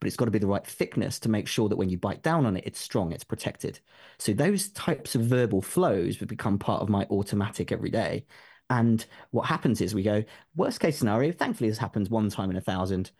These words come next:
It may be that we need to rescan this tooth and send it back to our laboratory for s-, to seeing what happens." And do you know what? Suddenly that person goes, "All right,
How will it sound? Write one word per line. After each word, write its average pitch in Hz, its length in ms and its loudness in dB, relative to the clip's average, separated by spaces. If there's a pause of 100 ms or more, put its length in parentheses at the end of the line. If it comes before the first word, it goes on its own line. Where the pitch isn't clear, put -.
(220)
It - 160 -6
may 113 380 2
be 85 260 0
that 92 140 -4
we 92 100 0
need 87 200 0
to 90 100 -4
rescan 95 500 0
this 87 160 0
tooth - 400 0 (320)
and 98 140 0
send 92 220 0
it - 80 -2
back - 180 -6
to - 120 -2
our 85 60 2
laboratory 85 480 0
for - 100 -6
s-, - 140 -6
to - 100 -6
seeing 87 200 0
what - 100 -2
happens." - 460 -4 (960)
And 120 100 2
do 117 80 2
you 123 60 4
know 127 80 4
what? 175 260 0 (220)
Suddenly 107 600 2 (200)
that - 160 -2
person 104 320 0
goes, 98 240 0
"All 92 120 0
right, - 220 -2